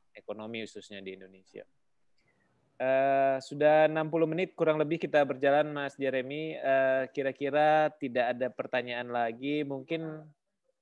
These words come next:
Pak Rudi sebagai,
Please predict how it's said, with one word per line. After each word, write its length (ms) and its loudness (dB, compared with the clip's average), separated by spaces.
Pak 240 2
Rudi 320 0
sebagai, 1120 0